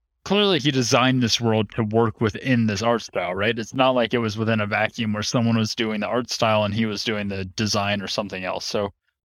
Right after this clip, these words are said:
his knowledge of how this, uh,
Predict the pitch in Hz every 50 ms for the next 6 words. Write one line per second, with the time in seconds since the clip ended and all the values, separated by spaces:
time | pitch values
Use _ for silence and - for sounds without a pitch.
0 | _ _ _ _ _ _ _ _ _ _ _ _ _ _ _ _ _ _ _ _
1 | - - - 139 151 143 127 127 135 127 120 127 127 127 123 120 120 110 113 131
2 | 90 117 107 95 98 117 117 113 107 110 107 101 - - - _ _ _ _ _
3 | _ _ _ _ _ - - 110 104 101 165 - - -